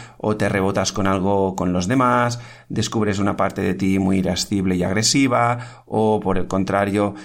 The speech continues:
te derrumbas muy rápidamente, contactas con, eh, digamos, eh, la lágrima fácil, eh, una sensación de tristeza, de vacío, pero cada vez, aquí lo, lo interesante para detectarlo, ¿vale? Es que cada vez, em,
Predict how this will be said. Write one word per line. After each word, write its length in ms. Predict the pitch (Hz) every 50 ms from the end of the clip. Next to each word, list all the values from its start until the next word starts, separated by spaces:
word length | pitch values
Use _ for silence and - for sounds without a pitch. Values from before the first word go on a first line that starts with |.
| - - -
te 80 | 104
derrumbas 640 | 95 101 95 95 107 104 101 95 92 92 92 - - - - -
muy 420 | - 110 107 107 104 104 110 104 101
rápidamente, 880 | 101 101 92 90 92 95 98 101 120 123 120 117 110 113 113 113 110 107
contactas 680 | - 95 95 95 92 95 95 95 - 98 95 92 - -
con, 480 | - 101 95 95 92 95 95 92 92 95 95 - - - - -
eh, 480 | 82 85 87 85 85 85 85 90 - -
digamos, 480 | - - - 85 87 87 - - - - - _ _ - -
eh, 100 | 98 90
la 140 | 90 85 82
lágrima 420 | 85 90 98 95 95 87 87 87
fácil, 960 | - - 117 117 117 117 - - 107 107 107 107 107 107 104 104 107 107 107 - - - - -
eh, 240 | 101 - 92 87 95
una 300 | 101 98 95 92 90 90
sensación 480 | - 98 95 - 95 92 - 92 92
de 80 | 90 90
tristeza, 640 | - - - - - - 117 113 117 117 104 104 104
de 80 | 95
vacío, 480 | 87 85 85 - - 113 110 113 113 113 113 - - - -
pero 180 | 123 120 120
cada 220 | 120 147 147 147 156
vez, 340 | 175 165 170 214 - - - - - - - -
aquí 380 | - 117 117 - 120 127 143 131
lo, 240 | 131 117 113 - -
lo 120 | 107 107
interesante 580 | 107 101 110 101 104 104 - 131 131 127 127 -
para 180 | 113 104 98
detectarlo, 560 | 101 101 98 - - - - 139 143 127 120
¿vale? 240 | 117 113 120 156 208 - - - - - - -
Es 240 | - - 117 117 120
que 160 | - 139 123
cada 200 | 123 135 127 135
vez, 380 | 147 156 160 156 170 - - - - - - - - _ _ -
em, 580 | - 117 113 104 104 107 110 107 107 104 107